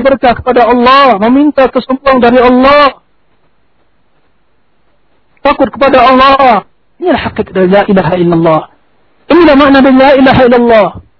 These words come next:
Dan orang yang mengucapkan la ilaha illallah, ikhlas dari hatinya, memahami maknanya, melaksanakan konsekuensinya, mengaplikasikan tuntutannya, maka itulah orang-orang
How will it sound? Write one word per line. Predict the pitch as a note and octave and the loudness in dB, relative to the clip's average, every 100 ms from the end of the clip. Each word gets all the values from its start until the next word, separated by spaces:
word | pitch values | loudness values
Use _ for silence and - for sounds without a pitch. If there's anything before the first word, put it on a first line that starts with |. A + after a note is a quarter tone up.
| _ _ _ F3+ | _ _ _ -4
Dan | G#3 | -2
orang | A3 B3+ A3 | 0 0 2
yang | G#3 | 0
mengucapkan | F#3+ F3+ A3 G#3+ G3 | 0 0 -2 0 0
la | G3 A#3 | 2 2
ilaha | A3 G3+ F#3+ G3 | 2 2 0 0
illallah, | F#3 E3+ D#3 - _ _ _ - | -2 -2 -4 -10 _ _ _ -10
ikhlas | A3+ A3+ G#3+ G#3 | -6 -4 -4 -2
dari | F3+ G3 | 0 0
hatinya, | E3 F#3 G#3 F#3 D#3 - _ _ | -2 -2 0 0 -2 -8 _ _
memahami | - - G3 A3 A#3 G#3+ | -18 -8 -2 0 2 2
maknanya, | A3 - G3+ A3 A#3+ A3 D3+ - _ | 0 -4 -4 0 2 2 -2 -6 _
melaksanakan | G3 F#3+ A3+ B3 B3+ A#3 A3 | -4 0 0 0 0 0 0
konsekuensinya, | G#3+ A3+ A#3 G#3 A#3 A#3 - C4 A#3 F3 - _ _ _ _ _ | 0 0 -2 -2 0 0 2 2 2 0 -4 _ _ _ _ _
mengaplikasikan | A3 A3 A3+ B3 A#3 A#3 - - B3+ A3+ G3+ B3+ | -2 -2 0 0 0 -2 -4 -4 -2 -2 -6 -6
tuntutannya, | A#3+ A#3+ D#4 D4 A3+ D#3 - _ _ _ _ G#3 | -4 -2 0 2 0 -2 -10 _ _ _ _ -8
maka | F#3+ F3+ | -6 -4
itulah | F#3 - G3+ | -4 -2 -4
orang-orang | E3+ F#3+ F#3 G3 F#3+ | 0 -2 -2 -2 -4